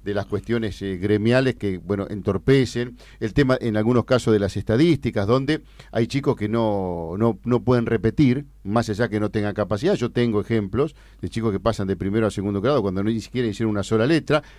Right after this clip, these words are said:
La estadística marca que si no hay repetidores, la educación va bien, y me parece que a veces esos números engañan, porque basta ver que en el secundario pasás a la universidad y en muchos casos hay una brecha importante que le cuesta a los chicos. No es responsabilidad de los chicos,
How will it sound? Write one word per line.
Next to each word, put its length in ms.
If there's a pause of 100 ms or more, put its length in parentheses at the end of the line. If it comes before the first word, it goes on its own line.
(120)
La 80
estadística 580
marca 280
que 100
si 160
no 100
hay 120
repetidores, 720 (240)
la 80
educación 580
va 100
bien, 260
y 80
me 120
parece 300
que 80
a 60
veces 280
esos 260
números 380 (300)
engañan, 540
porque 240
basta 400 (180)
ver 260
que 120
en 60
el 200
secundario 680
pasás 360
a 60
la 80
universidad 560 (200)
y 60
en 80
muchos 280
casos 420 (300)
hay 180
una 260
brecha 300
importante 560
que 100
le 140
cuesta 560
a 100
los 160
chicos. 440 (220)
No 200
es 80
responsabilidad 640
de 60
los 120
chicos, 400